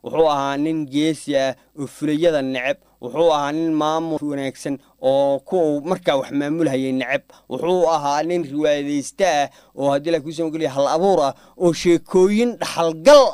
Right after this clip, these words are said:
ah ila siiyey, kuwaasoo tilmaamo waaweyn bixinaya markii la eego dhanka af Soomaaliga iyo fahanka erayada ama qaababkii uu soo bandhigay kuwa maaragtay aad iyo aad wax looga dhuuxi karo ama wax looga dheegan karo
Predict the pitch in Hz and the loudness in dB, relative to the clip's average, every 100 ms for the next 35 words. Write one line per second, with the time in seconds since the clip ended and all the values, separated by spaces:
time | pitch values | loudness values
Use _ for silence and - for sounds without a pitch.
0 | - 156 - - _ 147 147 - 143 143 | -2 -6 -6 -20 _ -6 -4 -8 -10 -2
1 | 156 - _ _ - 160 143 156 - 139 | -2 -2 _ _ 0 2 2 -2 -2 -2
2 | 139 143 160 170 156 147 139 147 202 160 | 0 2 2 2 2 0 -2 0 2 4
3 | 127 123 - _ 131 170 175 135 139 156 | 2 -4 -10 _ -4 -2 0 0 0 -2
4 | 147 143 131 135 135 151 156 135 127 - | -2 0 2 2 0 -2 -2 -4 -6 -4
5 | 139 143 170 147 135 123 - - 143 135 | -2 0 0 0 -2 -4 -12 -6 -4 -2
6 | - 180 135 120 - 131 139 165 165 131 | 0 0 0 -4 -4 -2 0 0 0 -2
7 | - - 139 139 147 160 165 160 156 170 | -8 -8 -6 -2 2 2 0 -4 -4 -4
8 | - 139 123 135 135 135 139 - _ _ | -4 -4 -4 -4 -4 -4 -6 -10 _ _
9 | 151 165 170 147 131 143 - 175 160 156 | 0 2 2 -2 -4 -8 -2 2 4 4
10 | 151 147 143 139 135 135 123 143 139 135 | 4 2 0 -2 -2 -2 -4 -4 -2 0
11 | 143 131 131 - _ - 110 147 147 165 | 0 0 -2 -6 _ -10 -4 -2 0 0
12 | 165 156 143 - 127 127 - _ 143 147 | 0 -2 -4 -4 -2 -2 -6 _ -4 -4
13 | 131 147 156 180 165 156 151 151 139 135 | -2 -2 -2 -4 -4 -2 0 0 0 0